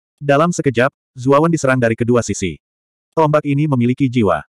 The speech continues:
namanya Sphere Inten. Zuawan tidak lagi menahan diri. Dengan ayunan tombak tulang, niat tombak yang telah mencapai tingkat lebih tinggi meledak. Tetesan air biru yang tak terhitung jumlahnya menutupi permukaan Zuawan. Rambut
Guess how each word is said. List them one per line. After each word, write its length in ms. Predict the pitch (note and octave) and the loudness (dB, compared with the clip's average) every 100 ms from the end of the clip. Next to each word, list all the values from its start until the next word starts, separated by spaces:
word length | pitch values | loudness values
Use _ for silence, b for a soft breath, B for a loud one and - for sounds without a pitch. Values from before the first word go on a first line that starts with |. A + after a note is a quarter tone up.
| - | -4
namanya 400 | D3+ D3 D3+ D#3 | -2 0 0 0
Sphere 280 | - D#3 D3+ | 0 -2 -2
Inten. 360 | B2 F#2 D2+ - _ _ _ - | -2 -4 -6 -14 _ _ _ -4
Zuawan 360 | D3+ D3+ E3+ | 0 2 2
tidak 320 | E3 C3+ A#2+ | 0 0 0
lagi 160 | B2 C3+ | 0 0
menahan 360 | C3 B2 C3 B2 | 0 0 0 0
diri. 320 | G2+ E2+ D2 _ _ - | -2 -4 -8 _ _ -8
Dengan 280 | D3 D3+ D#3 | -2 -2 0
ayunan 280 | C#3 C#3 C#3 | 0 0 0
tombak 280 | C3+ B2 B2+ | 0 0 0
tulang, 360 | C3 G2 D#3 - _ | 0 0 -4 -10 _
niat 200 | C#3 D3+ | -2 0
tombak 240 | D3+ C#3 C#3 | 2 0 0
yang 80 | B2+ | -2
telah 160 | A#2 A2 | 0 -2
mencapai 320 | G#2+ A2+ A#2+ | 0 -2 -2
tingkat 320 | C3 C3+ B2+ | -2 -2 0
lebih 240 | C3+ C3+ | -2 -2
tinggi 240 | - B2 G#2+ | -2 -2 0
meledak. 320 | G2 F2+ D#2+ _ _ _ _ _ D#3 | 0 -2 -4 _ _ _ _ _ -2
Tetesan 400 | D3 D3 E3 D3+ | 0 0 0 0
air 160 | C#3 | 0
biru 240 | B2+ C3 D3 | 0 2 2
yang 160 | B2+ | 0
tak 160 | A#2+ A#2+ | -2 -2
terhitung 320 | A2+ B2+ A#2+ | -2 0 0
jumlahnya 480 | B2+ B2+ B2+ F#2 A#2+ | 0 0 0 -2 0
menutupi 400 | B2 B2 C3+ A#2+ | 0 0 0 0
permukaan 480 | B2+ A#2+ C3 B2 G2+ | -2 -2 -2 -2 -2
Zuawan. 400 | A2 F2+ D#2+ D2 _ _ - | 0 0 -2 -8 _ _ -4
Rambut 320 | D3 D3 | -2 0